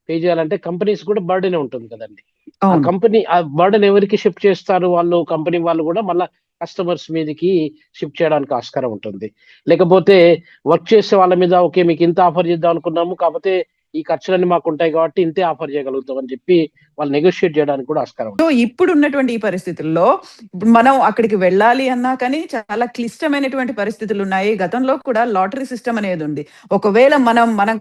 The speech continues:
Speaker 2: మన పేరు కనుక వచ్చింది అనుకుంటే, మనకు వస్తోంది హెచ్ వన్ బి వీసా అనుకుంటేనే అప్పుడు డబ్బులు కట్టే ఫెసిలిటీ ఉండేది. But ఇప్పుడు ముందు డబ్బు కడితే మాత్రమే లాటరీ తీస్తాము అనే దాంతో పాటుగా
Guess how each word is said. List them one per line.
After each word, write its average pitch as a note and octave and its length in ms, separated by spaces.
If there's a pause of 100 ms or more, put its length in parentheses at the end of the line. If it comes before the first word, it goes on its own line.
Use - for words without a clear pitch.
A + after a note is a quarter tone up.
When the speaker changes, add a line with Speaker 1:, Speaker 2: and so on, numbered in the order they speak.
Speaker 2:
మన G#3+ 180
పేరు A3+ 260
కనుక A#3+ 280
వచ్చింది B3+ 720
అనుకుంటే, A3 380
మనకు G#3 280
వస్తోంది A#3 360
హెచ్ G#3+ 220
వన్ A3 120
బి G#3+ 140
వీసా G#3 280
అనుకుంటేనే G#3+ 540
అప్పుడు F#4 220
డబ్బులు A3+ 280
కట్టే A3 260
ఫెసిలిటీ F#3 360
ఉండేది. C#3+ 320 (280)
But A#3 120
ఇప్పుడు A3+ 220
ముందు A3 240
డబ్బు G3+ 260
కడితే A#3+ 520
మాత్రమే G#3 560
లాటరీ A3 440
తీస్తాము G3+ 560
అనే F#3 160
దాంతో F3+ 360
పాటుగా E3+ 440